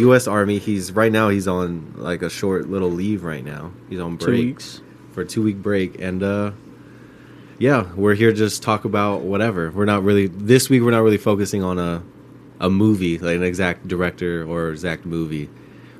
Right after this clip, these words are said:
Speaker 1: But it, the, that conversation will probably come up,
Speaker 2: Mm.
Speaker 1: like, whatever. But I guess we can start about how we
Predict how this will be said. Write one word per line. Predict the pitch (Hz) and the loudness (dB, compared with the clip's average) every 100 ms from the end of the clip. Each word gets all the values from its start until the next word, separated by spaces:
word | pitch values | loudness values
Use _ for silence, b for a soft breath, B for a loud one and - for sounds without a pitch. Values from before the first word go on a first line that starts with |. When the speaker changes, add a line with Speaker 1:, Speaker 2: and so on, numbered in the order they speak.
| B | B
Speaker 1:
But | 85 87 85 | 0 2 0
it, | - 92 85 | -2 -2 -2
the, | 92 | -4
that | 87 101 92 90 | -4 -2 -2 -2
conversation | 90 82 80 78 69 | -6 -6 -8 -8 -10
will | 78 | -12
probably | - - | -12 -12
come | - - 50 | -12 -12 -8
up, | - | -2
Speaker 2:
Mm. | 123 110 127 | 0 -2 -4
Speaker 1:
like, | 62 52 - - B B B B | -10 -12 -16 -20 B B B B
whatever. | - 87 78 82 | -6 -6 -6 -6
But | 82 92 90 - - - 78 | -2 0 0 -4 -12 -16 -10
I | 85 | -4
guess | 92 - | -4 -4
we | 95 | -8
can | 92 | -8
start | 87 - 85 78 - - - - - - - - | -10 -8 -6 -6 -8 -16 -20 -20 -20 -20 -18 -14
about | 78 80 73 69 - - - - - - - - - | -12 -10 -10 -12 -16 -20 -20 -20 -20 -20 -20 -20 -10
how | 80 78 | -8 -6
we | 82 78 76 | -6 -6 -10